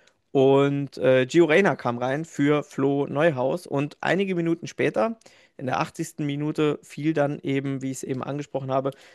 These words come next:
das vier zu null, wo Haris Tabakovic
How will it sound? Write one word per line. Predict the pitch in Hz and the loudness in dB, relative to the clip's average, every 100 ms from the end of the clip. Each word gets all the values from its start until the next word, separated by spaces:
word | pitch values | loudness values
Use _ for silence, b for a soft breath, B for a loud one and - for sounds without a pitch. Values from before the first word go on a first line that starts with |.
| B | B
das | 127 - - | 0 0 -8
vier | - 143 135 | -4 -2 -2
zu | - 127 | -2 -2
null, | 123 151 214 - 147 | 2 4 2 0 -4
wo | 131 147 - | 0 0 0
Haris | 135 147 160 | -2 -2 -2
Tabakovic | 151 139 147 175 165 165 | -2 -2 -2 0 0 -2